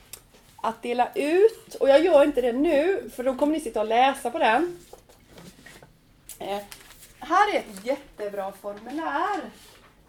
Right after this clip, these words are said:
som s-, där du får svara på frågor om du behöver detoxa eller inte. Så är du minsta tveksam, ska du kolla med denna. Eh, eh,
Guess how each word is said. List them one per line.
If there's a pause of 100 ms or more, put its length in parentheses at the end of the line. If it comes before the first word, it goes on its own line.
(200)
som (560)
s-, (100)
där
du
får
svara
på
frågor
om
du
behöver
detoxa
eller
inte. (600)
Så
är
du
minsta
tveksam, (1040)
ska
du
kolla
med
denna. (720)
Eh,
eh,